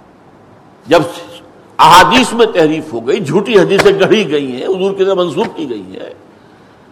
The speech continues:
تو ان کتابوں میں بھی کچھ لوگوں نے داخل کر دیے ہیں اپنے نظریات۔ لیکن اس حدیث کے بارے میں جو بات وہ کہتے ہیں وہ بڑی عجیب ہے، بہت،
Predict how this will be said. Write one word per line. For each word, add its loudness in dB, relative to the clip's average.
تو -20
ان -8
کتابوں -4
میں -8
بھی -14
کچھ -20
لوگوں -12
نے -12
داخل -10
کر -18
دیے -20
ہیں -18
اپنے -20
نظریات۔ -20
لیکن -6
اس -6
حدیث -8
کے -10
بارے -2
میں -10
جو -10
بات -2
وہ -4
کہتے -10
ہیں -12
وہ -10
بڑی -10
عجیب -20
ہے، -20
بہت، -4